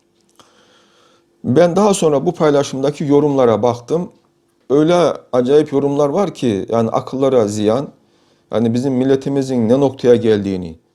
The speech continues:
artık, e, dini kavramlardan, e, dini bilgilerden ne kadar uzak kaldığını net bir şekilde gördüm. Şimdi, e, bu kadına hep dua mahiyetinde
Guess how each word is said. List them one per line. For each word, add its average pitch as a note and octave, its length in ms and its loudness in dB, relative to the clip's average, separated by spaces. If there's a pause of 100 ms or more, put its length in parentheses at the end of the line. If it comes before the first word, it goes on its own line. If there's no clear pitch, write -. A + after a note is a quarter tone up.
(500)
artık, B2 480 -6
e, F#2 500 0 (440)
dini B2 380 2
kavramlardan, A#2+ 920 0 (580)
e, F2+ 80 -4 (380)
dini B2+ 320 0
bilgilerden A#2+ 640 2
ne A#2 120 -4
kadar C#3 220 -4
uzak A#2+ 340 -6
kaldığını A2+ 680 -2
net C#3 200 -2
bir B2 40 -8
şekilde A2 460 -6
gördüm. A#2 540 0 (960)
Şimdi, D#3 500 0 (120)
e, G2 420 2 (140)
bu F3+ 120 -2
kadına D3 540 0 (100)
hep E3 260 0
dua D3 260 4
mahiyetinde A2+ 840 0